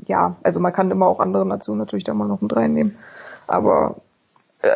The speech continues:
also wie, ja, wer Foucault gesehen hat, der hat jetzt ja irgendwie sein erstes Rennen seit einem Jahr oder so mal wieder gewonnen. Ähm, das war schon eine ziemliche Befreiung für ihn, also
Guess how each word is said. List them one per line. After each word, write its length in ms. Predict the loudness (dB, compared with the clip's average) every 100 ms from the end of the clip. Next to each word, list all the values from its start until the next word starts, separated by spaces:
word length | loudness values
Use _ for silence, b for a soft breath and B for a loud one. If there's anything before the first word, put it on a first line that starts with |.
| 6
also 240 | 6 4
wie, 480 | 2 -2 -4 -6 -2 2
ja, 240 | 4 6
wer 140 | 4 2
Foucault 360 | 0 -2 -2
gesehen 280 | -2 -2 -2
hat, 100 | 0
der 80 | 0
hat 80 | 0
jetzt 200 | -4 -2
ja 80 |
irgendwie 260 | -2 -2 -2
sein 140 | 0
erstes 360 | 0 -2 -8 -2
Rennen 580 | 0 2 2 2 0 0
seit 200 | 0 2
einem 100 | 2
Jahr 320 | 4 6 4
oder 140 | 4
so 180 | 2 -2
mal 160 | -2 -2
wieder 160 | 0
gewonnen. 420 | 0 2 2 0 -6 _ _ _ _ _ _ _ -2
Ähm, 380 | 2 2 2 -2
das 140 | 0 2
war 100 | 2
schon 160 | 2
eine 80 | 2
ziemliche 260 | 0 -4 -6
Befreiung 440 | -4 -2 -2 -4
für 120 | -6
ihn, 220 | -8 -8 -6
also 320 | -4 -4 -4